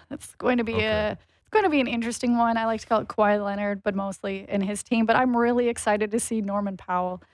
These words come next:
Speaker 1: who
Speaker 2: Really?
Speaker 1: has,
Speaker 2: Okay.
Speaker 1: I,
Speaker 2: All right.
Speaker 1: I want to see if there's some truth. I haven't seen a clip actually come from his mouth, like the soundbite of him
Speaker 2: Mm-hmm.
Speaker 1: saying he wants to be in the three-point competition
Speaker 2: Really?
Speaker 1: at the All-Star game. I saw it on social media. I'm like, "How true is this?" So I need to
Speaker 2: Norm.
Speaker 1: go to
Speaker 2: Okay.
Speaker 1: Storm and Norman Powell and be like, "Yo,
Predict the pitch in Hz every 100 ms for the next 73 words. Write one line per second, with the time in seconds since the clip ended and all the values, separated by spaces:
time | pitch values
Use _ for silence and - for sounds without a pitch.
0 | _ - 254 240 233 - 220 196 220 240
1 | 269 262 277 302 302 254 - 294 262 262
2 | 262 247 254 240 - 247 233 226 247 254
3 | 233 220 - 226 - 214 214 - 220 226
4 | 202 196 180 196 208 214 208 - 190 202
5 | 220 - - 214 214 208 214 214 233 -
6 | 226 202 - 220 - 214 202 202 196 190
7 | 196 - 226 285 - - - 480 254 277
8 | 294 - 262 226 214 - 262 - 311 302
9 | 294 302 277 269 240 233 262 262 - 320
10 | 349 - 302 240 226 226 294 - _ _
11 | _ _ - 254 269 320 320 320 302 -
12 | 285 269 269 254 254 247 233 202 247 214
13 | 180 196 220 220 208 226 196